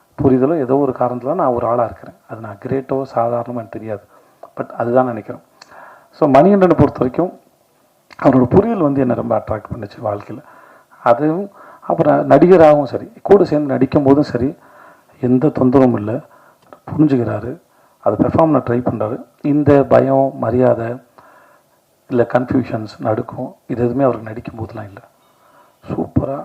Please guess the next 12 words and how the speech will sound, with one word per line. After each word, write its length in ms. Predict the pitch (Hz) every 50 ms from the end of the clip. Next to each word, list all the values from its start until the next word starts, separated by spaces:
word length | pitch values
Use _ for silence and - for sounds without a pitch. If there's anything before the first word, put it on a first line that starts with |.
| - - _
ரொம்ப 300 | - 117 127 135 139 131
டேரிங்கா 640 | 110 117 117 127 131 135 127 113 110 117 131 139 - _ _ _ _ -
கேமராவையும் 640 | - 123 135 135 135 127 123 117 113 113 117 127 151 - _
கூட 240 | _ - - 135 123
இருந்த 200 | 123 117 110 107
நடிகரையும் 540 | 110 110 107 123 123 127 - 98 120 127 - _ _ _ _ _ _ _ - -
கதாபாத்திரத்தையும் 840 | 113 110 127 135 131 - 117 - - 120 117 - - 120 123 139 165 - _ _ _ _ _ _ _ _ _ _ _ _ _ _ _
இயக்குனரையும் 460 | 131 131 139 - - 131 127 135 123 113
எதிர்கொண்டாரு. 560 | 104 110 104 98 107 98 95 101 120 143 - - - -
மிக 200 | 123 117 127 123
பிரமாதமான 580 | - 120 117 110 123 135 139 147 147 143 135
நடிகை. 320 | 123 107 107 104 123 143